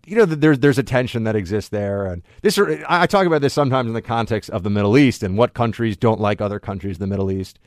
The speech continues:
You know, y-, pretty much everybody doesn't like the Gulf states 'cause they're rich and bratty. That's the, so if you're from an, the U A E, and if you're from these places, uh, Kuwait, you know, the, especially the smaller, wealthier countries, the rest of the Arab world, you know, Egyptians are like, "Ugh."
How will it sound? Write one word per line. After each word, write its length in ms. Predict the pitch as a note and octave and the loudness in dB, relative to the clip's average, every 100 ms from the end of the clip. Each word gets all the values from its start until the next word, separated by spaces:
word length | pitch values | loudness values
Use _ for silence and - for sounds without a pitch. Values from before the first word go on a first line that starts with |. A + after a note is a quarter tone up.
| _ _ _ _ | _ _ _ _
You 80 | G#2 | -16
know, 120 | G2+ | -14
y-, 300 | G#2 A2 - - | -14 -14 -16 -6
pretty 160 | A#2+ A#2 | -2 -2
much 140 | G2+ | 0
everybody 440 | B2 B2+ A2+ A2+ | 2 2 4 2
doesn't 240 | A2 G#2 G#2 | 2 0 0
like 200 | G#2 - | -2 -4
the 80 | F#2+ | -2
Gulf 280 | G#2 G#2 | 0 0
states 360 | - A2+ G#2 - | -2 -2 -2 -2
'cause 180 | - F2 | -8 -4
they're 140 | G2+ | -4
rich 360 | F2+ G2+ - - | -2 -4 -4 -8
and 200 | F#2+ F2 | -8 -6
bratty. 460 | G#2 F#2+ G2+ G2+ | -4 -2 -2 -2
That's 240 | G2+ F#2+ - | -4 -6 -8
the, 220 | G2 F#2 - _ _ | -10 -10 -14 _ _
so 140 | C3 | -2
if 120 | A2+ | 0
you're 100 | A#2 | -2
from 260 | - B2 A2 | 0 0 0
an, 260 | A2 G#2+ G2 _ - | -4 -6 -10 _ -4
the 100 | B2 | 4
U 220 | C3+ C3 | 6 8
A 100 | B2+ | 8
E, 520 | A#2+ B2 A#2+ A#2 A2+ | 6 6 4 2 -2
and 100 | G#2 | -4
if 100 | G2 | -10
you're 120 | G#2+ | -16
from 240 | - B2 A2+ | -10 -8 -6
these 160 | A2+ | -8
places, 560 | - A2+ A2 - A2 G2+ | -4 -2 -2 -2 -4 -2
uh, 200 | G2+ G2+ - _ _ | -4 -6 -12 _ _
Kuwait, 580 | C3+ B2+ B2+ A#2+ A#2+ - | 0 2 4 4 0 -2
you 80 | B2 | -2
know, 140 | A2 | 0
the, 80 | G#2 | 0
especially 360 | A2 D3+ C#3 B2+ | 2 2 2 0
the 80 | |
smaller, 560 | G#2 - A#2 A#2 A#2 A2+ | -4 0 2 4 2 2
wealthier 440 | G#2+ G#2+ G#2+ A2+ G#2+ | 0 0 0 -4 -2
countries, 440 | G#2+ G2+ G#2+ F#2+ | -4 -4 -6 -4
the 80 | A#2 | 0
rest 280 | A2 A2+ - | 2 2 0
of 60 | |
the 140 | G2+ G2+ | -4 -2
Arab 180 | G2+ F#2+ | -2 -2
world, 160 | G#2 - | -4 -4
you 80 | B2 | -4
know, 60 | A2+ | -2
Egyptians 640 | B2+ F#2+ C3 - A2+ G2 | -2 0 0 0 -6 -4
are 60 | G#2 | -6
like, 180 | F#2+ F#2+ | -8 -8
"Ugh." 260 | G#2+ G2+ | -8 -8